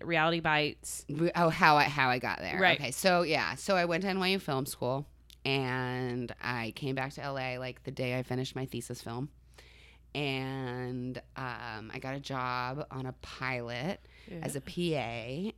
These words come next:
Speaker 2: It was called Arrested Development.
Speaker 1: Okay, I've never heard of it.
Speaker 2: No,
Speaker 1: Sounds
Speaker 2: no
Speaker 1: like
Speaker 2: one
Speaker 1: a
Speaker 2: has.
Speaker 1: terrible show. No, I'm kidding.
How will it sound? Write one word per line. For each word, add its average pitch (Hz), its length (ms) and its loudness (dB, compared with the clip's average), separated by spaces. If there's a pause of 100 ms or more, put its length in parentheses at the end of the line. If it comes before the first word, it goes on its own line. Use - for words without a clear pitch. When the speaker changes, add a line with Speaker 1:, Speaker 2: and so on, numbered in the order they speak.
Speaker 2:
It - 40 -10
was 131 140 -6
called 127 200 -2
Arrested 131 380 -2
Development. 123 760 -2
Speaker 1:
Okay, 175 400 -8
I've 160 80 -6
never 170 220 -4
heard 185 220 -2
of 156 100 -4
it. 151 160 2
Speaker 2:
No, 123 300 0
Speaker 1:
Sounds 127 220 2
Speaker 2:
no 139 60 2
Speaker 1:
like 175 80 2
Speaker 2:
one - 0 -
Speaker 1:
a 160 80 4
Speaker 2:
has. 131 280 0
Speaker 1:
terrible 175 300 0
show. - 160 -12
No, - 120 -12
I'm - 100 -14
kidding. - 240 -14